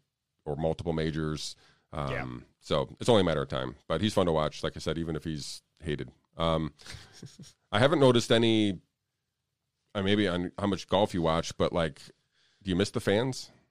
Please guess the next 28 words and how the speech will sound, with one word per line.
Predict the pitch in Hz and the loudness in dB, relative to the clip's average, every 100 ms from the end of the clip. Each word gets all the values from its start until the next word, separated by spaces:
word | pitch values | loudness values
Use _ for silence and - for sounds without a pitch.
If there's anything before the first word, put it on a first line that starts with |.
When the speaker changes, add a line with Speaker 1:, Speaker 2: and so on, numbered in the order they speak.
| _ | _
Speaker 2:
Not | - 277 | -2 0
really. | 208 254 254 90 - _ _ _ _ _ - | -2 -4 -6 -8 -10 _ _ _ _ _ -6
I | 123 | 0
Speaker 1:
So, | 90 | 4
I | 82 | 4
mean, | 82 80 | 4 4
they're, | 80 76 _ | 0 -2 _
they're, | 87 80 73 - _ | -2 0 -2 -10 _
they're | 87 | -4
still | - 113 | 2 4
not | 110 - | 4 2
letting | 107 101 | 0 0
fans | 101 104 95 90 | 2 2 2 -2
at | 82 | -4
these | 90 85 80 - - | -2 -4 -4 -10 -12
events. | 87 82 80 82 - - - _ _ _ - | -8 -2 -2 -2 -8 -14 -18 _ _ _ -8
Um, | 82 78 76 76 76 - _ _ _ _ _ _ _ _ _ _ | -4 -2 -2 -4 -6 -10 _ _ _ _ _ _ _ _ _ _
I | 85 | -12
feel | - 110 135 | -2 2 2
like | 131 107 - | 2 0 0
there's | 92 87 80 - - _ _ _ _ _ _ _ _ _ _ _ _ | 0 2 -2 -6 -12 _ _ _ _ _ _ _ _ _ _ _ _
a | 95 | -4
discussion | 92 - 101 95 - 139 | -4 0 4 4 4 2
of | - 135 127 | 4 2 2
eventually | 120 131 131 135 | 2 2 4 2
letting | 131 131 | 2 2
fans, | - 127 131 139 - | 2 2 2 0 0
but | 90 80 | 2 2